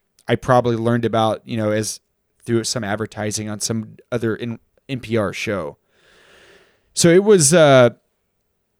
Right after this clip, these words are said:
they said that it ended up being better ultimately,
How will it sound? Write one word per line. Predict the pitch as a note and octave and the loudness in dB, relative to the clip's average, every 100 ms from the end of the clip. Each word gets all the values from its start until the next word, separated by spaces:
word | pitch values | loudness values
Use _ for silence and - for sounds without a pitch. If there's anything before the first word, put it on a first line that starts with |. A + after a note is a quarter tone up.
| _ _ | _ _
they | - - F#3 | -18 0 2
said | G3+ B3+ | 2 4
that | G3 | 4
it | D3+ B2+ C3+ - - | 4 4 2 0 -4
ended | D3+ D3 | 0 2
up | C3+ | 2
being | A#2+ D3 | 2 -2
better | A#2 - A#2 C3 | -2 0 4 6
ultimately, | B2+ - C#3 C3 C3 B2 | 6 2 -6 -6 -4 -6